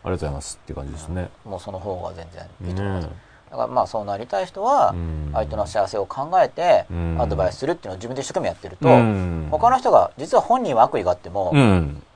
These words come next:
Speaker 1: 多分ね、
Speaker 2: なんか、
Speaker 1: めっちゃただ単に
Speaker 2: よく聞こえちゃうみたいな。
Speaker 1: うん。
Speaker 2: あ、一生懸命言ってくれてる。
Speaker 1: 言ってくれてるみたいな。
Speaker 2: うん。
Speaker 1: すごいいい感じで。
Speaker 2: 捉えられますよね。
Speaker 1: うん。
Speaker 2: まあ、
Speaker 1: その連鎖になって多分、あ、あの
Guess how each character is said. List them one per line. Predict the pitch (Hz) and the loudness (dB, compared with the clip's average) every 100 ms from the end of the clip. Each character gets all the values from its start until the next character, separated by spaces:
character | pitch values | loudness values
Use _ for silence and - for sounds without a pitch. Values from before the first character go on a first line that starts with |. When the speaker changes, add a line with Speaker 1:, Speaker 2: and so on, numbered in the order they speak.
| _ - | _ 0
Speaker 1:
多 | 131 | 2
分 | 98 82 | 4 4
ね、 | 95 - - | 2 0 0
Speaker 2:
な | 156 | 4
ん | |
か、 | 90 | 6
Speaker 1:
め | |
っ | - | 4
ち | 170 | 2
ゃ | |
た | 175 170 | 4 4
だ | 117 | 4
単 | 101 92 | 2 2
に | 156 | 2
Speaker 2:
よ | 208 | 4
く | 98 | 2
聞 | 90 | 2
こ | 107 | 4
え | 113 | 6
ち | 131 | 6
ゃ | 92 | 4
う | |
み | 85 | 2
た | 135 | 6
い | |
な。 | 123 | 8
Speaker 1:
う | 110 98 | 8 6
ん。 | 92 - - _ _ _ _ | 0 -6 -16 _ _ _ _
Speaker 2:
あ、 | - 127 | -2 -2
一 | 123 | -2
生 | |
懸 | 143 127 | -4 -4
命 | |
言 | 104 | -4
っ | |
て | - | -6
く | 101 | -4
れ | |
て | 127 | 0
る。 | |
Speaker 1:
言 | 110 | 6
っ | |
て | 113 | 8
く | |
れ | 107 | 8
て | 92 | 8
る | 90 | 2
み | |
た | 85 85 | 2 -2
い | |
な。 | 80 65 - _ 101 | -2 -8 -12 _ -12
Speaker 2:
う | |
ん。 | 87 | -4
Speaker 1:
す | 147 | 2
ご | 143 123 | 6 6
い | |
い | |
い | 101 | 6
感 | 82 78 | 4 4
じ | 78 | -4
で。 | 78 71 - _ _ - | -6 -8 -12 _ _ -8
Speaker 2:
捉 | 107 | 0
え | 98 | 2
ら | 90 | 2
れ | |
ま | 85 | -4
す | - | -12
よ | 107 | -6
ね。 | 92 | -2
Speaker 1:
う | 87 | 0
ん。 | 87 82 80 82 - - - | -2 -4 -6 -8 -12 -16 -6
Speaker 2:
ま | 90 | -4
あ、 | |
Speaker 1:
そ | - 202 | -2 -2
の | 131 87 | -2 0
連 | 98 | 0
鎖 | 101 117 107 | 2 2 4
に | |
な | 110 | 2
っ | 107 | 2
て | 98 | -2
多 | 90 82 | -2 -2
分、 | 82 82 - - - _ _ _ _ _ _ | -4 -6 -12 -20 -20 _ _ _ _ _ _
あ、 | - _ _ _ | -18 _ _ _
あ | 90 82 | -10 -6
の | 80 82 82 78 50 50 50 - - - | -6 -8 -10 -12 -12 -14 -14 -16 -16 -18